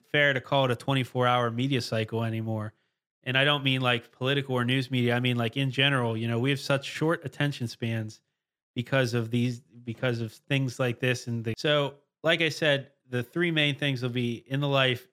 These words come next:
In the Lawn, and On Location. A lot of the stuff you're seeing right here will be the In the Life portion. We'll talk about addiction and recovery,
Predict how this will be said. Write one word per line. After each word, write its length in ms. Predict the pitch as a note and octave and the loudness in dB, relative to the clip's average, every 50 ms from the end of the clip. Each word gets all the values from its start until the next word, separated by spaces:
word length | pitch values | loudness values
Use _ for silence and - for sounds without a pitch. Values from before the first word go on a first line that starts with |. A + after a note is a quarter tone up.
| _ | _
In 140 | C#3+ C3+ C3+ | -4 -2 -2
the 80 | C3+ B2+ | 0 0
Lawn, 320 | B2 B2 B2 B2 A#2+ A#2+ | 0 0 0 0 0 -2
and 100 | A#2+ A#2+ | -2 -2
On 180 | A#2+ A#2+ A#2 A#2 | 0 0 0 0
Location. 600 | A#2 A2+ - - A#2+ A#2+ A#2+ - - A#2+ A2+ A2 | -2 -4 -2 -2 -2 -2 -2 -4 -6 -10 -10 -6
A 60 | A#2+ A#2+ | -2 0
lot 200 | B2 B2+ B2 B2 | 2 2 2 2
of 60 | A#2+ | 2
the 80 | A#2+ | -2
stuff 340 | A2+ - - C3 B2 A#2+ - - _ _ _ _ _ _ | -4 -4 -2 -2 -2 -2 -4 -6 _ _ _ _ _ _
you're 120 | - C3 B2+ | -4 -2 -2
seeing 320 | A#2+ - C#3+ C3+ C3 B2 | -2 0 2 2 2 4
right 220 | B2 B2 B2 B2 A#2 | 2 2 2 2 0
here 380 | - D3+ D3+ D#3 D3+ D3 C#3+ - _ _ _ _ _ _ | 2 2 2 2 2 0 -2 -8 _ _ _ _ _ _
will 120 | C#3+ C#3 | -4 -2
be 180 | C3 C#3 C3+ C3 | 2 2 2 4
the 140 | B2 B2 B2 | 4 2 0
In 200 | A#2+ - D3+ D#3 | 0 -2 -2 -2
the 120 | D3 C3+ | 0 2
Life 360 | C3+ C#3 C#3 C3+ C3+ C3 - _ _ _ _ _ _ _ | 2 2 2 2 0 -2 -6 _ _ _ _ _ _ _
portion. 640 | _ D#3+ D#3 D3 C#3+ C#3 - D3+ D3 C#3+ D3 C#3+ - _ _ _ _ _ _ _ _ _ _ _ _ _ _ | _ -2 0 0 0 0 0 0 0 0 -2 -4 -8 _ _ _ _ _ _ _ _ _ _ _ _ _ _
We'll 140 | B2 B2 B2 | -4 -2 0
talk 260 | - C#3+ C3+ B2 A#2+ | 2 2 2 2 2
about 300 | C3+ B2+ B2 A#2+ A#2+ A2+ | 0 0 2 2 2 0
addiction 400 | A2 A#2 C#3 C#3 - - - C3 | 0 0 0 0 0 -4 -2 -2
and 80 | B2 A#2 | 0 0
recovery, 800 | A#2 A2+ - D3 C#3+ C#3 C3+ C#3 C#3 C3+ C3+ C3+ - - - | -2 -2 0 0 0 2 2 0 0 0 0 -2 -4 -8 -16